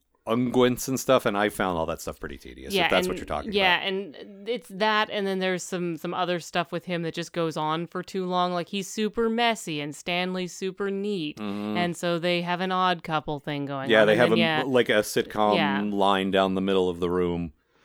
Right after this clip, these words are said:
Speaker 1: with the
Speaker 2: And
Speaker 1: tea area and the neutral area.
Speaker 2: Yeah,
Speaker 1: I thought that
Speaker 2: and
Speaker 1: was okay.
Speaker 2: that, that was a,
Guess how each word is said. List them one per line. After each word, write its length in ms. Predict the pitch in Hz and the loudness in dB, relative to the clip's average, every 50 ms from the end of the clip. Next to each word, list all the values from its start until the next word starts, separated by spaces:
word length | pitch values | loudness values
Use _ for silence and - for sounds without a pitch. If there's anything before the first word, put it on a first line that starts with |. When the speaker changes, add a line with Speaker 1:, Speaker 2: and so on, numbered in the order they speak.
| _ _ _ | _ _ _
Speaker 1:
with 100 | - 107 - | -2 0 0
the 40 | 180 | 0
Speaker 2:
And 80 | - | -2
Speaker 1:
tea 260 | - - 117 110 98 95 | -2 -2 0 2 4 4
area 300 | 92 92 90 90 87 87 | 4 4 4 4 2 0
and 80 | 82 | 0
the 40 | 87 | -2
neutral 440 | 85 87 87 82 - - 87 78 78 | -2 -4 -4 -4 -4 -4 -4 -4 -4
area. 500 | 80 78 78 80 80 80 80 80 80 - - | -6 -8 -8 -8 -10 -10 -10 -12 -12 -6 -2
Speaker 2:
Yeah, 280 | 196 185 175 165 160 - | 0 0 2 2 2 2
Speaker 1:
I 40 | |
thought 160 | - - 107 - | 4 4 2 2
that 60 | - | 0
Speaker 2:
and 100 | - - | -2 -6
Speaker 1:
was 120 | - - | -8 -12
okay. 200 | - - - - 190 | -16 -16 -18 -12 -4
Speaker 2:
that, 340 | 175 254 220 226 220 262 247 | -2 0 0 0 0 0 0
that 120 | 285 294 302 | 2 2 2
was 140 | 285 254 | 2 0
a, 160 | 233 247 - | 0 -2 -2